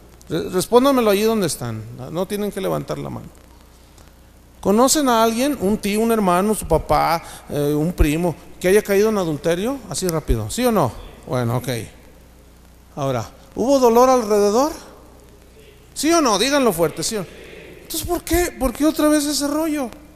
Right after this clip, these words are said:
¿Sí? Hubo dolor. Pregúntenle a la esposa del primo, del tío, del papá, del,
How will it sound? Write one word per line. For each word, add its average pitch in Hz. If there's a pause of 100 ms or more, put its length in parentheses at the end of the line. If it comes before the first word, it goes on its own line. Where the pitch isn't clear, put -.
(1400)
¿Sí? 175 (1040)
Hubo 294
dolor. 247 (300)
Pregúntenle 254
a 294
la 247
esposa 220
del 220
primo, 208
del 180
tío, 196
del 208
papá, 165
del, 156